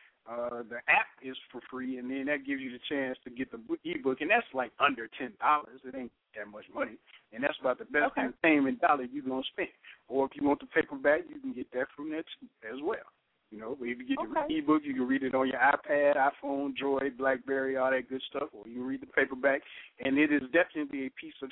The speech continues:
Speaker 1: Chicago history from a radio standpoint and also just music as well. You know, you'll find out a lot of information about people who you already know about, but you get a whole di-, different perspective. You know,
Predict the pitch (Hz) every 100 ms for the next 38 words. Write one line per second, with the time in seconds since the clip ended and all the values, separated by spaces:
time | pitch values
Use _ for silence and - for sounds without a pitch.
0 | - 123 147 143 131 131 135 147 - 147
1 | 139 - 113 123 143 139 143 - 147 139
2 | 131 - 139 139 _ - _ _ - 131
3 | 139 - 127 143 - 139 139 131 156 -
4 | 294 294 262 233 104 113 123 185 - -
5 | - 120 120 139 185 - 160 151 151 135
6 | 113 127 165 190 156 170 180 135 135 165
7 | 190 - 131 120 117 _ _ _ _ -
8 | - - 143 139 - _ - 196 - 302
9 | 339 208 269 294 294 277 214 151 208 294
10 | 156 123 113 - _ _ _ _ _ _
11 | _ _ - 156 - 202 202 175 196 160
12 | 165 160 _ - - - - - - -
13 | - _ _ 123 123